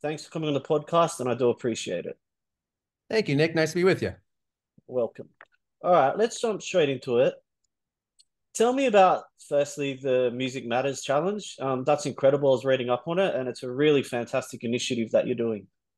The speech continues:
Speaker 2: Well, thank you. I appreciate you, uh, talking about that. We actually just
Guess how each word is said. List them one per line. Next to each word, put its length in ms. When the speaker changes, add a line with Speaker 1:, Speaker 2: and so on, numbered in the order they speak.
Speaker 2:
Well, 140
thank 320
you. 100
I 40
appreciate 460
you, 220
uh, 120
talking 300
about 140
that. 160
We 160
actually 360
just 260